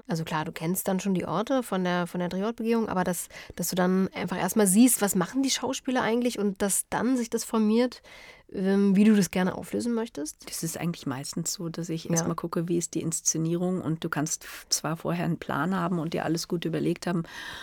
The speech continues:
Speaker 2: aber oft passiert dann noch mal was anderes, weil die Regie selbst das Gefühl hat, das ist der, von Schauspielern kommt noch was dazu. Und ich bin eigentlich immer bei den Proben dabei oder auch wenn abends noch geprobt wird oder am Wochenende, dass ich weiß,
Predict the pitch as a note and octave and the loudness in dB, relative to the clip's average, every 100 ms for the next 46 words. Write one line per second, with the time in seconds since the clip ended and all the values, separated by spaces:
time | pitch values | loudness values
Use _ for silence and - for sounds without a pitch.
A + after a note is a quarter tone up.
0 | - - - F3 F3 - - E3+ - - | -14 -18 -6 0 0 0 0 0 -2 -12
1 | - - _ _ _ _ - E3+ - D#3 | -10 -12 _ _ _ _ -4 -2 0 -2
2 | A2+ D#3+ E3+ D3+ D3 - D3 D#3+ E3+ D#3+ | -2 0 0 0 -4 -4 -2 0 -2 -4
3 | - - D3+ D3+ E3 - - - - - | -4 -4 -2 -2 -6 -12 -20 -20 -20 -20
4 | - - F#3+ F3+ F3 F3+ F#3 - E3+ E3+ | -20 -8 -2 0 0 0 -2 0 -2 -2
5 | - - D#3+ - F#3 - F#3 F3 E3 - | -6 -2 0 0 -2 -4 -4 -2 -4 -4
6 | - F3 - - F3 D3+ - G3 F#3+ F3 | -4 0 0 2 4 4 2 0 2 2
7 | F#3 F#3 F3+ E3+ E3+ E3+ E3 E3 E3 D#3+ | 0 0 0 0 0 0 -2 -2 -4 -4
8 | - F3 E3+ - E3 D#3 - - - - | -4 -2 -2 0 -2 -2 -10 -16 -16 -16
9 | - - - F3 E3+ E3 E3 F3+ F3 E3+ | -12 -6 0 2 2 2 2 2 2 0
10 | E3 E3+ F#3 F#3 F3+ E3 D3+ D#3 E3+ - | 2 2 4 4 0 0 2 2 2 0
11 | D#3+ - - D#3 D#3 D3 E3+ F3 - E3 | 0 -2 -2 -2 0 0 0 0 -2 -2
12 | E3 - E3 D#3+ - E3 D#3+ - D#3 D#3 | -4 -2 0 0 -2 -4 -4 -2 0 0
13 | D#3 - E3+ D#3+ E3 D#3+ D#3+ D#3+ - D3 | 0 -2 -2 0 -2 -2 -4 -4 -4 -2
14 | D#3 F#3 | 0 -2